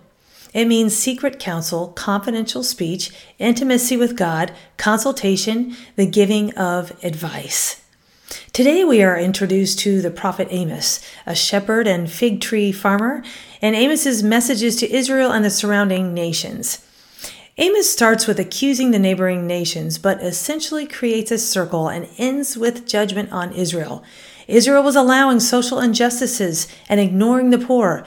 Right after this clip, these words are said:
Israel had been rescued by God, but was not helping to rescue those around her. God chose his people to be a blessing to all the families on the earth. Let's read our verse of the day in a larger context, Amos three, verses three through seven.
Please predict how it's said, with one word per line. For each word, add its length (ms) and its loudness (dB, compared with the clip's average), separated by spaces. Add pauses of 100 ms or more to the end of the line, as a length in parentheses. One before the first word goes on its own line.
(220)
Israel 340 4
had 160 2
been 120 2
rescued 360 2
by 160 2
God, 420 2
but 220 -2
was 160 -4
not 240 2
helping 300 0
to 60 2
rescue 380 0
those 300 2
around 400 0
her. 300 -6 (580)
God 320 4
chose 320 2
his 140 0
people 260 2
to 80 4
be 160 2
a 80 2
blessing 640 2 (200)
to 140 2
all 280 6
the 80 2
families 720 -2 (100)
on 160 2
the 120 -2
earth. 380 -8 (360)
Let's 200 -2
read 120 0
our 60 2
verse 240 0
of 80 -2
the 60 0
day 220 2
in 200 -4
a 240 -4 (240)
larger 480 0
context, 540 -6
Amos 320 -6
three, 260 -4
verses 400 -6
three 300 -8
through 180 -10
seven. 500 -10